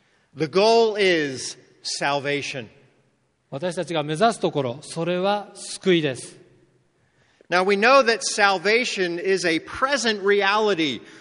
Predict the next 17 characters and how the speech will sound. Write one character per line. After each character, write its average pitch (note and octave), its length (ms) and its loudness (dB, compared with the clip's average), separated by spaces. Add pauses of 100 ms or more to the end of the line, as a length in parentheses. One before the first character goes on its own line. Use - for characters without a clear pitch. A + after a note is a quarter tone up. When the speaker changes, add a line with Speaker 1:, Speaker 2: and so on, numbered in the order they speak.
(120)
Speaker 1:
for, F3+ 220 2
for F3+ 340 -2
one G#3 300 2
who G#3 120 -2
believes F#3+ 540 0
in E3 100 -2
Jesus D#3+ 440 -4
Christ. B2 440 -2
And G#3 160 0
this B3+ 140 0
is A#3+ 140 -2
acknowledged A3+ 720 2
by D3 160 2
the D3+ 140 -4
author D3 360 -4
of B2 100 -10
Hebrews. A2+ 680 -14